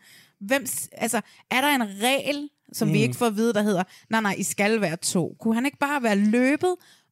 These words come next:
Speaker 1: og så taget den? Fordi er det ligesom om, han løber, men så er det ligesom om,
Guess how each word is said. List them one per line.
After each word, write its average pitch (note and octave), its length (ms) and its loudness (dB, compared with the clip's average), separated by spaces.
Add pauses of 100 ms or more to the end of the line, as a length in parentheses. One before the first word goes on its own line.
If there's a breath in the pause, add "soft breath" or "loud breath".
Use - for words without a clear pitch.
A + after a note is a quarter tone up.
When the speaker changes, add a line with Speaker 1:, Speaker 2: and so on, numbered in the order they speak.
Speaker 1:
og A#3 80 0
så B3 80 -4
taget A#3+ 160 2
den? A#3+ 80 -4
Fordi A3+ 120 -2 (260 loud breath)
er - 40 -8
det A3+ 80 -6
ligesom D#4 200 0
om, C4 80 2
han B3 120 2
løber, B3+ 280 0
men B3+ 80 -2
så C#4 80 0
er - 20 2
det B3+ 100 -4
ligesom B3 180 2
om, G#3+ 100 0